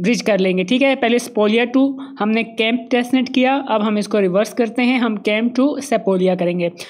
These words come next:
जो हमारे पास अमाउंट आई थी, आपने ये सभी अमाउंट नहीं लगानी, आपने यहाँ पे ज़ीरो पॉइंट ज़ीरो फ़ोर कर देना और इसके बाद हम रिव्यू ब्रिज पे क्लिक करेंगे और यहाँ पे आप देख सकते हो bridge from camp testnet to सेपोलिया हो रहा है। कंटिन्यू पे क्लिक कर देना,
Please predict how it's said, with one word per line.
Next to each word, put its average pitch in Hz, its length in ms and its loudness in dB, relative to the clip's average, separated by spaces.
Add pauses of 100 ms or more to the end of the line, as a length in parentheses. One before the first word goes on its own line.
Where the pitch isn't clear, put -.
(240)
जो 262 100 4
हमारे 277 240 6
पास 277 180 2
अमाउंट 247 440 2
आई 226 240 2
थी, 247 200 2
आपने 202 340 -2
ये 226 80 0
सभी 220 260 0
अमाउंट 202 360 0
नहीं 214 180 2
लगानी, 208 360 0
आपने 190 300 -4
यहाँ 196 180 -2
पे 196 300 -6
ज़ीरो 190 220 0
पॉइंट 196 220 -2
ज़ीरो 180 200 0
फ़ोर 208 240 -2
कर 220 140 0
देना 220 400 -2 (420)
और 254 160 4
इसके 262 220 2
बाद 233 260 2
हम 220 180 0
रिव्यू 202 280 0
ब्रिज 190 240 -2
पे 196 80 -2
क्लिक 202 240 -6
करेंगे 226 420 0
और 208 400 0
यहाँ 208 280 0
पे 202 120 0
आप 190 80 0
देख 185 180 -4
सकते 220 260 0
हो 220 60 2
bridge 214 260 -2
from 214 360 0
camp 208 200 0
testnet 208 460 -2
to 254 60 0
सेपोलिया 185 500 0
हो 180 100 0
रहा 175 120 0
है। 175 60 -2
कंटिन्यू 190 440 -2
पे 247 100 2
क्लिक 247 200 -4
कर 233 140 0
देना, 240 300 0